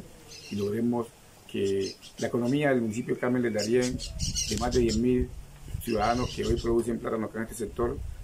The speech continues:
no se vea afectada y no quedemos incomunicados. En la medida que el río se lleve la carretera, que está más o menos de dos metros, lleva la, la bancada,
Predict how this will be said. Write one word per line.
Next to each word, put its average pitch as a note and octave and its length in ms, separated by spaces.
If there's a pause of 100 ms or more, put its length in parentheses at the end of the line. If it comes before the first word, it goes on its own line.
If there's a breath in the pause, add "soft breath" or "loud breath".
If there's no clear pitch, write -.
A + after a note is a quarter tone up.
no A2 100
se A#2 120
vea A#2 100
afectada A#2 680 (240)
y G2+ 320
no A2+ 140
quedemos A2 320
incomunicados. G#2+ 800 (420)
En G#2 120
la G2+ 80
medida A2 340
que G#2 360
el G2+ 180
río A#2+ 420 (580)
se - 480 (320)
lleve B2 220
la A#2 120
carretera, B2 460
que - 60
está - 140
más A#2+ 80
o A#2 40
menos A2+ 160
de G#2+ 60
dos G#2+ 100
metros, A2+ 240
lleva G#2 180
la, G#2+ 180
la - 280
bancada, B2 520